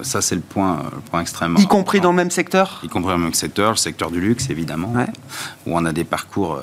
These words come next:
Speaker 1: extrêmement différents. Et là, c'est là que l'on voit les marques qui sont réellement puissantes,
Speaker 2: Ouais.
Speaker 1: celles qui le sont un peu moins. Pense à Gucci, qui est un peu plus fashion, versus un Hermès ou un Louis Vuitton, qui sont des marques plus iconiques. Donc ça, on voit clairement des, des différences se faire. Donc je dirais qu'il y a un peu de retour du stock
Speaker 2: Mm.
Speaker 1: picking.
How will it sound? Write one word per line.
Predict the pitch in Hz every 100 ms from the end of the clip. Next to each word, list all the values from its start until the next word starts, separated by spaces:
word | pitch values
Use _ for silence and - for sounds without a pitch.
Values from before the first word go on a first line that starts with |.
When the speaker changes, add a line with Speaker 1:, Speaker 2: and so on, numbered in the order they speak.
| -
Speaker 1:
extrêmement | - - 98 95 92
différents. | 85 85 90 104 127
Et | - 87
là, | 90 101
c'est | - 92
là | 107
que | -
l'on | 104
voit | 101 101 104
les | 101
marques | 95 104 101 - 87
qui | -
sont | - 92
réellement | 82 92 95 92
puissantes, | - 87 117 131 87
Speaker 2:
Ouais. | 71 - - - - -
Speaker 1:
celles | - 87 82
qui | 85
le |
sont | - -
un | 82
peu | -
moins. | 87 104 151 147 - - -
Pense | - -
à | 160
Gucci, | 90 82 - 92 104 -
qui |
est | 76
un |
peu | 78 80
plus | 82 -
fashion, | 87 82 113 123 123 -
versus | - - - 82 85
un |
Hermès | 80 80 80 90 85
ou | 80
un |
Louis | 80 78
Vuitton, | 78 78 87 98
qui | 95 -
sont | -
des | 73
marques | 76 78
plus | - 82 78
iconiques. | - 82 123 131 - - - - - - -
Donc | 85 -
ça, | 117 107
on | 92
voit | 95 95
clairement | - 113 123 120
des, | 104 98
des | 85 92
différences | 95 - 92 92
se | -
faire. | 80 110 127
Donc | 104
je | 80
dirais | 87 90
qu'il | 82
y |
a |
un | 85
peu | -
de | 110
retour | 101 104 107
du | 104
stock | 92 110 90
Speaker 2:
Mm. |
Speaker 1:
picking. | - - 127